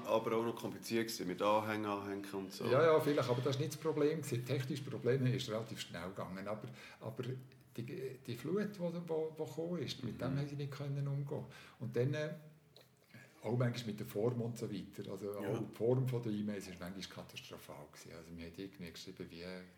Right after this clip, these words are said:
Speaker 2: Neandertaler, oder?
Speaker 1: Ja.
Speaker 2: Und, äh, und dann habe ich ein Buch geschrieben über E-Mail,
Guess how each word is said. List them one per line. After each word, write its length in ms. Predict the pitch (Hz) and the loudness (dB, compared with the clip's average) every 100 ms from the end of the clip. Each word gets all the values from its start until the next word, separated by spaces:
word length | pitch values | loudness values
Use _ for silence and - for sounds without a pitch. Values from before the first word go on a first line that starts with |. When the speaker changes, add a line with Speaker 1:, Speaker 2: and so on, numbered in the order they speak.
| - | -12
Speaker 2:
Neandertaler, 640 | 87 - 123 - 69 67 | -10 -8 -8 -8 -10 -12
oder? 800 | - - - 127 - - - - 104 | -14 -16 -16 -16 -18 -20 -18 -8 -4
Speaker 1:
Ja. 200 | 107 113 - - - | -4 -6 -10 -18 -8
Speaker 2:
Und, 340 | 131 120 - | -4 -2 0
äh, 260 | 110 110 - - - - - - _ - | -2 -2 -6 -12 -20 -20 -20 -20 _ -6
und 160 | 123 | -2
dann 140 | 147 156 | 0 0
habe 120 | 170 | 2
ich 80 | 127 | 2
ein 180 | - - | 0 2
Buch 340 | 127 139 180 | 2 2 -2
geschrieben 380 | 170 175 175 165 | -2 -4 -2 -2
über 180 | 127 117 | -2 -2
E-Mail, 440 | 127 156 170 180 | -2 0 0 0